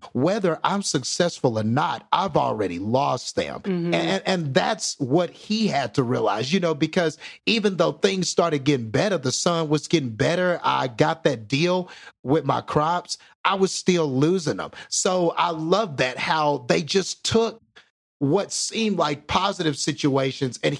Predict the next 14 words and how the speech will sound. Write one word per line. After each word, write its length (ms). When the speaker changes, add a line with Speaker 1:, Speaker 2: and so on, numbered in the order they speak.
Speaker 1:
and 260
they 140
were 140
still 720
being 280
driven 360
apart. 480
And 160
what 180
it 200
took 320
was 180
the 140
crisis 880